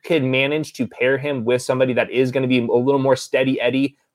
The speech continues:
find one of these top eight quarterbacks, ride him, and then sprinkle in a little Justin Fields,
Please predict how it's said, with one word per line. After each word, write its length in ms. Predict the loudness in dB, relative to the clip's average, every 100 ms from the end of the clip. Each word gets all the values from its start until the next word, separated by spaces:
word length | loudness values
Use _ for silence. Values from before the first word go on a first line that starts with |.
| _ -4
find 300 | 0 0 0
one 100 | 0
of 40 |
these 140 | -2
top 260 | 0 -2 -2
eight 180 | -4 -6
quarterbacks, 580 | -2 0 2 2 0 -2
ride 320 | -2 2 2 0
him, 240 | -2 -2
and 100 | 0
then 180 | 0 -2 -12
sprinkle 440 | -6 -4 -2 0
in 80 | 2
a 20 |
little 180 | 2 4
Justin 280 | 2 0 -2
Fields, 380 | 2 2 2